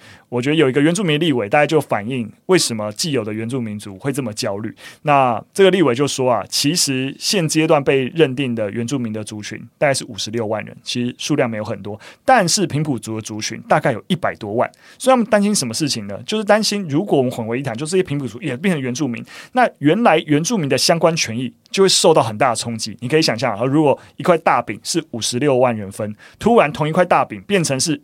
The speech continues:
一百五十六万人分，那个落差就会很大。所以你知道，这就是一个，唉，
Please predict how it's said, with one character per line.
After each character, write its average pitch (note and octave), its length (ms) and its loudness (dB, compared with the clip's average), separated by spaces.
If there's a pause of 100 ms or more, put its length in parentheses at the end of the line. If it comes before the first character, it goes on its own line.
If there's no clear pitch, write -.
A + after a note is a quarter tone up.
一 A#3+ 60 4
百 C#3+ 220 2
五 C#3 80 -4
十 C#3+ 140 -2
六 D#3+ 140 4
万 D3 140 6
人 A2 140 -2
分， A2 240 -4 (220)
那 D#3 100 -2
个 C#3+ 80 2
落 C#3+ 160 4
差 B2 160 0
就 B2+ 140 0
会 A#2+ 80 2
很 A2 180 -6
大。 A2 220 -4 (260)
所 G3+ 160 4
以 E3+ 80 6
你 D3 100 -2
知 C#3+ 60 4
道， E3+ 100 8
这 A3 140 0
就 G#3+ 140 4
是 G3+ 160 2
一 D3+ 80 0
个， A#2+ 340 2 (240)
唉， C#3 380 0